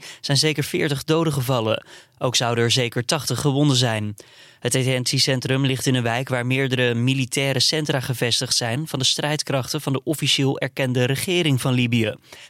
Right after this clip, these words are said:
Die zijn in gevecht met het Libische Nationale Leger, de L N A, van krijgsheer Khalifa Haftar. Het L N A ontkent echter alle betrokkenheid bij het bombardement.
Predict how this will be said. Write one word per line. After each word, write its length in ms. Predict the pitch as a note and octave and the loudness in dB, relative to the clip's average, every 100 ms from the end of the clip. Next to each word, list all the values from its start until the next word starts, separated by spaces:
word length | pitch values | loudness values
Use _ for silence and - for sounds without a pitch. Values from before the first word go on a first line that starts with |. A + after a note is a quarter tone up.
| _ | _
Die 100 | C3+ | 0
zijn 200 | C#3 C#3 | 0 2
in 100 | C#3 | 0
gevecht 460 | C3+ B2 D3 D#3+ - | 0 0 -2 0 0
met 140 | C3 | 0
het 100 | C3+ | 0
Libische 460 | C3+ D3+ C3+ C3 C3+ | 0 0 2 2 2
Nationale 640 | C#3 C3+ - C#3+ E3+ D#3+ | 2 0 0 0 2 2
Leger, 520 | C3+ A#2+ A2 A#2+ G#2 G#2 | 2 2 0 -2 -4 -4
de 120 | - | -4
L 420 | - C3 A#2+ B2+ A#2 | -2 -2 0 -2 -4
N 80 | - | -2
A, 220 | D#3+ A2 - - - | -4 -4 -8 -18 -12
van 160 | - A#2 | -8 -4
krijgsheer 540 | A2+ A2 A2 B2 A2+ | -2 -2 -2 -2 -2
Khalifa 440 | - A2+ B2+ A#2+ | -2 0 0 0
Haftar. 580 | A#2+ B2+ C#3 - A#2 G#2+ - - - - - | -2 -2 -2 -2 -2 -2 -8 -16 -20 -20 -8
Het 120 | - | -4
L 320 | - C3+ B2 | -2 0 0
N 40 | A2+ | 0
A 160 | A#2 | -2
ontkent 500 | C3 C3 - E3 D#3+ | -2 -2 -2 -2 -2
echter 340 | D3 C3+ C#3 B2+ | -2 0 -2 0
alle 220 | C#3+ D#3 | 0 0
betrokkenheid 600 | C#3 C3+ D3+ C#3 B2+ A2 - | 0 2 0 2 0 0 -2
bij 140 | A2+ | -2
het 140 | A2 | 0
bombardement. 760 | A#2 A#2 A2+ A2 B2+ B2+ G#2 | 0 0 0 0 0 0 -4